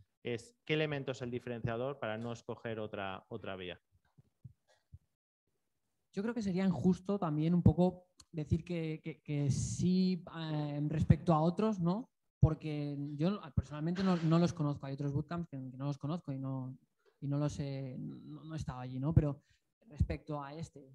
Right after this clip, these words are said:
Speaker 2: lo que podemos hablar de este es que, bueno, las experiencias que tenemos aquí en general, pues hay de todo, no todos son casos de éxito,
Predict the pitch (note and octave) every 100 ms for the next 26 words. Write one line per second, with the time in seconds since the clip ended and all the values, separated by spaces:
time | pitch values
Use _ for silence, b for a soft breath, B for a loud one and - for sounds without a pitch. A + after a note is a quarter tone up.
0 | C3+ D3 D3 C#3+ D#3+ E3 D#3+ D#3 E3 -
1 | F3 D3+ - D3 C#3+ D#3+ C#3 - - D3
2 | C#3 - D3+ E3+ F#3 - F3+ F3 E3+ E3+
3 | E3+ E3+ E3+ D#3+ E3+ G3 G3+ - D3+ D#3
4 | D#3 F#3 F3 D3 D3+ E3+ D#3+ D#3+ D#3 D#3
5 | D3+ D#3+ E3+ G3+ - A#3+